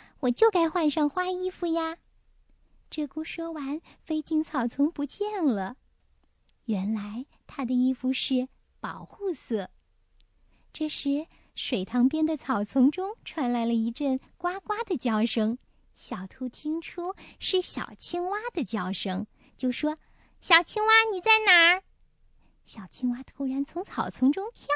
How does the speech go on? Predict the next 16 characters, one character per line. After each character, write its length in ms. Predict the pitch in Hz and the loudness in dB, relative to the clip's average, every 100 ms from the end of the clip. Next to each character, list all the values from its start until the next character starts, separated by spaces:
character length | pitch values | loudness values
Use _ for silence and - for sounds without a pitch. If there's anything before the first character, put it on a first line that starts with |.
| 571 | 0
出 160 | 330 220 | -4 -6
来 280 | 208 196 247 _ _ _ _ _ _ - - - | -6 -8 -10 _ _ _ _ _ _ -20 -18 0
：“我 180 | 262 190 | 2 4
就 200 | 247 247 | 4 6
在 180 | 262 | 4
你 160 | 262 240 | 4 2
面 320 | 254 285 285 | 2 2 2
前 260 | - 269 277 | 2 2 4
的 60 | 403 | 0
草 300 | - 349 - | 4 4 4
丛 280 | - 247 247 440 640 | 2 2 2 -2 -2
里 80 | 285 | -2
呀。” 340 | 190 180 185 - _ _ _ _ _ _ _ _ | 0 0 0 -6 _ _ _ _ _ _ _ _
原 200 | - 277 | 2 4
来 180 | 285 247 | 4 2
呀， 220 | 220 285 | 0 0